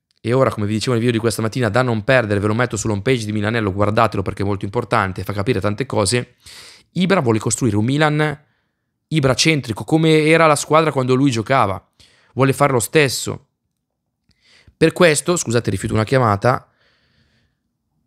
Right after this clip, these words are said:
Maldini a livello anche di immagine è legato a Teo Hernandez.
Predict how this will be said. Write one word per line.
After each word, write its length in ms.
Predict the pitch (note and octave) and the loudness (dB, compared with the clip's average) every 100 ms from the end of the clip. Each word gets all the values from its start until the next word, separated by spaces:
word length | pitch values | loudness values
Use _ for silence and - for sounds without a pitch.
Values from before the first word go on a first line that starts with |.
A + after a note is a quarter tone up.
| _ _ | _ _
Maldini 800 | A2+ A#2+ G#2 C#3 D#3+ D#3 D3 - _ _ _ _ _ | -2 0 2 0 2 0 -2 -8 _ _ _ _ _
a 80 | - | -2
livello 340 | B2+ C3 C#3+ C#3 | 0 2 2 2
anche 220 | C#3+ D3 | 0 -4
di 80 | C#3+ | -2
immagine 420 | C3 D#3 D#3 C#3+ | 2 2 2 -2
è 20 | |
legato 320 | A2 A2 G#2+ | 0 -2 -2
a 20 | |
Teo 220 | G2+ G#2+ G2 | -4 0 0
Hernandez. 760 | G2 A2 G2 F#2 F#2 - - | 0 0 0 -2 -8 -10 -14